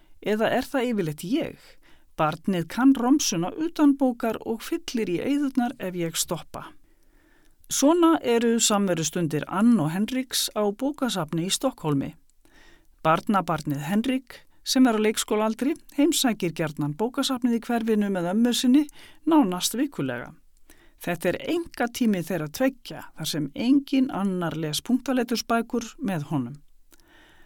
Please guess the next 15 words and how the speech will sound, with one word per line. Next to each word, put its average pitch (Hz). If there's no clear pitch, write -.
Ann 240
segir 320
að 175
það 190
sé 220
ekki 233
svo 214
margt 262
sem 208
blind 233
amma 208
getur 170
gert 240
með 208
barnabarni 214